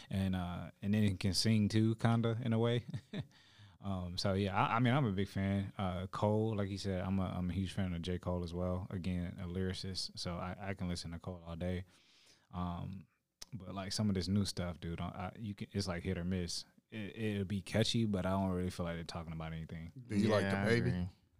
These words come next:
Speaker 2: I know
Speaker 1: Oh,
Speaker 2: you
Speaker 1: yeah,
Speaker 2: said you
Speaker 1: yeah,
Speaker 2: know a
Speaker 1: the,
Speaker 2: couple
Speaker 1: DaBaby's
Speaker 2: people.
Speaker 1: good too. Yeah, I listen to DaBaby.
Speaker 2: You said you know a couple people know him too, don't you?
Speaker 1: Yeah, yeah.
Speaker 2: Yeah.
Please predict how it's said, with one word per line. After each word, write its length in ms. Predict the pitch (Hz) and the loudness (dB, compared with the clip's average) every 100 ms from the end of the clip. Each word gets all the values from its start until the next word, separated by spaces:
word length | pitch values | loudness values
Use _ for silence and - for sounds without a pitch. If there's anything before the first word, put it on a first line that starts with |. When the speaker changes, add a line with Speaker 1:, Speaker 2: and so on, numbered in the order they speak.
| _ _ - | _ _ 0
Speaker 2:
I 40 | |
know 80 | 170 | 8
Speaker 1:
Oh, 60 | 151 | 10
Speaker 2:
you 60 | 139 | 12
Speaker 1:
yeah, 40 | |
Speaker 2:
said 40 | 120 | 10
you 60 | |
Speaker 1:
yeah, 60 | 123 | 10
Speaker 2:
know 120 | 120 | 10
a 20 | |
Speaker 1:
the, 40 | 135 | 8
Speaker 2:
couple 180 | 113 117 | 8 10
Speaker 1:
DaBaby's 180 | 143 135 101 | 10 10 6
Speaker 2:
people. 20 | |
Speaker 1:
good 160 | 107 95 | 4 2
too. 80 | 101 | 2
Yeah, 240 | 90 90 | 2 2
I 40 | 101 | 4
listen 260 | 98 90 | 2 0
to 80 | 87 | -4
DaBaby. 360 | 87 82 82 98 - _ _ _ | -4 -6 -6 -10 -14 _ _ _
Speaker 2:
You 120 | - 123 | 0 4
said 160 | 113 | 6
you 80 | 113 | 6
know 140 | 135 | 4
a 60 | 113 | 4
couple 220 | 107 101 | 2 -2
people 160 | 95 95 | -2 0
know 140 | 98 | 2
him 180 | 110 98 | 2 2
too, 180 | 127 107 | 2 -2
don't 240 | 104 107 | -2 -4
you? 60 | 107 - _ _ | -8 -12 _ _
Speaker 1:
Yeah, 200 | 120 139 78 | 0 0 2
yeah. 200 | 98 131 98 | 0 0 -2
Speaker 2:
Yeah. 180 | 92 | -6